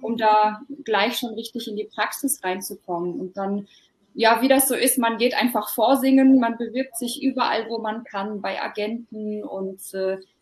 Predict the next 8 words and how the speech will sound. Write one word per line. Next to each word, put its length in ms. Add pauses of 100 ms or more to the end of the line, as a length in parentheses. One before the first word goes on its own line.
ich 140
glaub, 240
die 120
Runde 320
muss 240
erstmal 600
jeder 680
Sänger 560